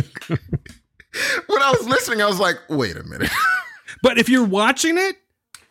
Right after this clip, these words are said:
Speaker 2: okay, I'll say this. If, <laughs> okay, let's just, okay, if it's fake, 'cause there's nothing factual. It's just saying if this is a fake, it's a good fake. And I have to agree with that.
Speaker 1: Yeah.
Speaker 2: If this is a fucking fake, when you watch this,
Speaker 1: Uh-huh.
Speaker 2: it's pretty fucking realistic.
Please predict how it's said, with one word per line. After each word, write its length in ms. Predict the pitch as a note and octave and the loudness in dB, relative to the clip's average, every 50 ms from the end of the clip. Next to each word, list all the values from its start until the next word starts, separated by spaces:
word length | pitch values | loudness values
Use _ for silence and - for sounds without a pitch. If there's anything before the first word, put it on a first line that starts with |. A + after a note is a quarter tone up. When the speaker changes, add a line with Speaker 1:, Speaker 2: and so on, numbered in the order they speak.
| _ _ - - - | _ _ -20 0 0
Speaker 2:
okay, 220 | G3 G#3+ - F#3+ | 2 4 4 2
I'll 120 | D3+ F3 G#3+ | 2 2 0
say 200 | - C4 G3+ F3 | 0 0 0 0
this. 220 | D#3+ C3 G2 - | 0 -2 -2 -2
If, 220 | - A#2+ C#3+ D3+ - - - - - - - - - - D#3+ - - | -2 0 0 0 0 0 -2 -2 -4 -6 -8 -8 -6 -6 -8 -6 -4
<laughs> 40 | - | -6
okay, 220 | E3+ - F#3 A#2+ A2 | 0 2 2 2 2
let's 260 | A#2 D3 F3+ - - | -2 -4 -4 -2 -2
just, 260 | G#3+ A#3 - - - | -2 -2 -2 -2 -4
okay, 220 | D#3+ E3 - C#3 C3+ C#3 | -4 0 2 0 0 0
if 120 | C3 A#2+ - | -2 -2 -2
it's 160 | C#3 A#2+ - | -2 -2 -2
fake, 360 | - - G3+ F#3 C#3 A2 - | -4 -2 -2 -2 -2 -4 -2
'cause 120 | - D3+ C#3+ | 0 0 2
there's 160 | G3 G#3 A3+ | 2 2 2
nothing 320 | C#4 C#4+ C4+ - A#3 F3 C3 | 2 2 2 2 2 0 0
factual. 600 | - - E3+ E3 G3 - - - G#3 G3+ G3+ D#3 | 2 2 2 2 2 0 0 0 2 2 2 2
It's 180 | D#3 D3 - | 0 -2 -2
just 240 | - - F3 E3 - | -2 -2 -2 -2 -2
saying 280 | - D3+ D3 C#3+ C3+ C#3 | -2 0 2 2 2 2
if 100 | C3+ - | 2 2
this 180 | F#3 A3 - | 2 2 2
is 120 | G#3+ E3+ E3 | 2 0 0
a 40 | |
fake, 220 | D3+ - D#3+ C3+ - | 2 2 0 0 0
it's 100 | A#2 - | -2 -2
a 60 | B2 | 0
good 180 | G#2+ A#2+ G#2+ - | 0 0 -2 0
fake. 220 | - A#2 F#2+ - | -2 -4 -4 -2
And 120 | G#2 A#2+ C#3+ | -2 -2 0
I 60 | D#3 | 2
have 200 | D#3 C#3+ D3+ - | 2 0 0 0
to 100 | - A2 | -2 -4
agree 200 | G2+ F#2+ G#2 F#2+ | -4 -4 -6 -6
with 100 | F2 E2 | -8 -6
that. 100 | - - | -4 -2
Speaker 1:
Yeah. 260 | D3 D3 C3 F2+ - - - _ | 0 0 -2 -4 -6 -12 -6 _
Speaker 2:
If 140 | - G#2+ - | -4 0 4
this 180 | E3 G#3 G#3+ | 4 4 4
is 100 | - B3+ A#3+ | 4 2 2
a 40 | G#3 | 2
fucking 360 | - A3 G#3 G3 - D#3 C#3 | 2 0 -2 0 0 0 0
fake, 340 | - - F3 D#3 B2+ G#2 F#2+ - - - - - - - - - - | 0 0 0 0 0 -2 -6 -10 -16 -16 -14 -14 -14 -14 -12 -2 2
when 200 | D#3+ D#3 D3 E3+ | 4 4 6 4
you 100 | G#3 G3 | 4 4
watch 380 | C#3+ A#2 B2+ C3 E3 - - | 4 4 4 4 4 2 0
this, 280 | A#3 B3 C#4 D#4 - - | 0 0 0 2 2 2
Speaker 1:
Uh-huh. 200 | D#3 D#3+ F3+ D4+ - _ _ _ _ _ _ _ _ _ _ _ _ _ _ _ | 0 0 -2 -4 -6 _ _ _ _ _ _ _ _ _ _ _ _ _ _ _
Speaker 2:
it's 180 | D#3+ E3+ - - | 0 0 0 0
pretty 440 | - _ - - C4 B3 B3 B3 A3+ | -4 _ 0 2 2 4 4 4 2
fucking 400 | A#3+ - - F#3 F#3+ - F#3+ D#3 | 2 0 -6 -8 -2 -2 0 0
realistic. 480 | D3 C#3+ C3+ B2 A#2+ A2+ - - - | 2 2 2 0 0 -2 -4 -8 -16